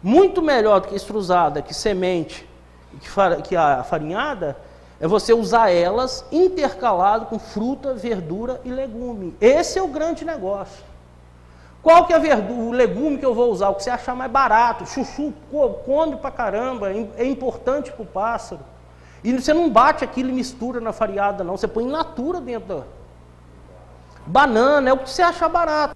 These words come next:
Maçã, couve, almeirão. Você tem, e a diversificação disso é importante. Laranja acidifica pós-ventrículo, melhora a digestibilidade do pássaro.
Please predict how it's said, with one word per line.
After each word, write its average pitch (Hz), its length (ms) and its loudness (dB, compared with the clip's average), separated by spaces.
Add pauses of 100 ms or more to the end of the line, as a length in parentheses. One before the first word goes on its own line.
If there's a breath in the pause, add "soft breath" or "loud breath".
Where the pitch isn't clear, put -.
Maçã, 247 840 -4 (280 loud breath)
couve, 254 560 6
almeirão. 240 880 0 (1000)
Você 269 180 -2
tem, 269 200 -6
e 269 120 4
a 302 60 8
diversificação 302 1500 0
disso 202 300 -4
é 302 40 -6
importante. 208 580 -8
Laranja 233 720 2
acidifica 190 600 -10
pós-ventrículo, 180 800 -10
melhora 185 340 -2
a 190 40 -10
digestibilidade 175 880 -8
do 139 100 -16
pássaro. 185 560 -10